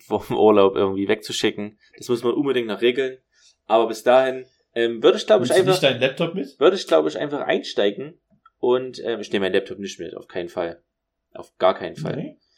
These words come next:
Speaker 1: Ähm, einsteigen mit, äh, weiteren Regeln von, ähm, Essen, Essensregeln einfach. Ich würd mit ein paar Essensregeln
Speaker 2: Ach so.
Speaker 1: aufklären.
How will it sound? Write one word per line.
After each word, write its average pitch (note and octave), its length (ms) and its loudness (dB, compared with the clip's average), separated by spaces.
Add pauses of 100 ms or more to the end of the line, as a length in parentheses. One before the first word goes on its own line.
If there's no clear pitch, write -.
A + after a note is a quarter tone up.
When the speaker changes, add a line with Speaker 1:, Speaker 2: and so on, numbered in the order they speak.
(320)
Speaker 1:
Ähm, G#2+ 240 -4
einsteigen C3+ 720 -4
mit, B2 200 0
äh, A2+ 360 0
weiteren D3+ 460 2
Regeln C#3+ 640 4 (600)
von, A#2+ 420 -2
ähm, A2 440 -8 (140)
Essen, D3+ 500 -8 (220)
Essensregeln A2+ 600 -4
einfach. F2+ 240 -8
Ich - 60 -14
würd - 180 -12 (140)
mit B2 120 -10
ein - 40 -20
paar - 140 -6
Essensregeln G2 540 -8
Speaker 2:
Ach - 20 -12
so. - 80 -6
Speaker 1:
aufklären. A#2 480 -8